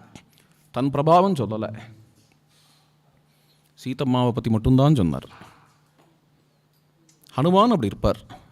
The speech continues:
ராமர் எப்படி இருப்பார்னா அவருக்கு எல்லாம் தெரியும், எப்படியோ தெரியும், எப்படியோ தெரியும். ஹனுமானோட பிரபாவம்,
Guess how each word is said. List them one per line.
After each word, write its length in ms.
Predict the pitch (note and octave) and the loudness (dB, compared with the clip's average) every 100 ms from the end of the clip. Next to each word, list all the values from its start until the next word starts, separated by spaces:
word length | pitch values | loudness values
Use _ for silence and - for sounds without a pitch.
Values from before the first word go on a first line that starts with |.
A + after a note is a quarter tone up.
| - | -2
ராமர் 400 | B2+ G#3 C#4+ B3 | 4 6 6 4
எப்படி 220 | G3+ F#3 | 0 -4
இருப்பார்னா 400 | D#3 D#3+ B2+ G2+ | -2 0 0 0
அவருக்கு 300 | D3+ F3+ D3+ | -2 -4 -4
எல்லாம் 200 | B2 B2+ | -6 -6
தெரியும், 280 | A2 G#2 A2+ - - _ _ _ _ _ _ _ _ _ _ _ - A2 | -8 -12 -14 -20 -20 _ _ _ _ _ _ _ _ _ _ _ -16 -12
எப்படியோ 400 | G2+ - A#2 E3 | 0 4 4 2
தெரியும், 260 | C#3 G2 - _ _ _ _ _ | -2 -6 -10 _ _ _ _ _
எப்படியோ 400 | A2 A#2 G3+ A#3+ | -14 -10 -10 -10
தெரியும். 260 | A3+ - - - - _ _ _ - - - - - | -10 -12 -14 -20 -20 _ _ _ -20 -20 -20 -14 -2
ஹனுமானோட 420 | B2+ C3+ B2+ A#2 | 2 4 4 2
பிரபாவம், 480 | A2 A#2 C3+ C3+ | 0 0 0 0